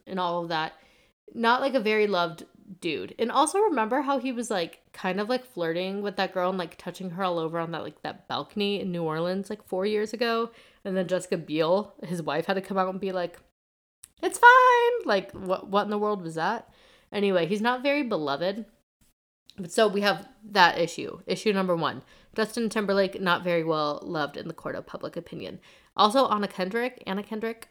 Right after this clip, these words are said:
uh, the, uh, the other actress in Trolls, Queen Poppy. Um, also not, like, that very well liked, I guess, for some reason. Just, like, people, like, she rubs me the wrong way. Like, that's what people say about her, you know?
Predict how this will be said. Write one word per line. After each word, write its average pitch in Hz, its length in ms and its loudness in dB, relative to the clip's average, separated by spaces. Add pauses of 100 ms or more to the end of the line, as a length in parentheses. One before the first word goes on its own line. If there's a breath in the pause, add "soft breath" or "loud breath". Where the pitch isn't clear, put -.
uh, 180 220 0
the, 170 240 -2 (420)
uh, 170 380 -6
the 185 140 -2
other 185 160 -2
actress 214 480 -6
in 220 140 -10
Trolls, 247 440 -8 (380)
Queen 226 480 -4
Poppy. 247 460 -6 (680 soft breath)
Um, 180 840 4 (1400)
also 233 260 4
not, 254 220 2
like, 240 160 -2
that 202 180 0
very 214 220 2
well 208 160 2
liked, 175 440 -2
I 240 100 -2
guess, 247 280 -4
for - 140 -8
some 233 220 -4
reason. 233 260 -4
Just, 214 160 -6
like, 170 140 -8
people, 190 400 -6 (320)
like, - 320 -6 (120)
she - 180 0
rubs 403 280 4
me 381 80 0
the 311 100 0
wrong 254 200 2
way. 170 160 2
Like, 143 180 -6
that's 170 160 -12
what - 100 -20
people - 220 -12
say - 160 -6
about 175 200 -6
her, 202 100 -4
you 220 120 -6
know? 233 160 -10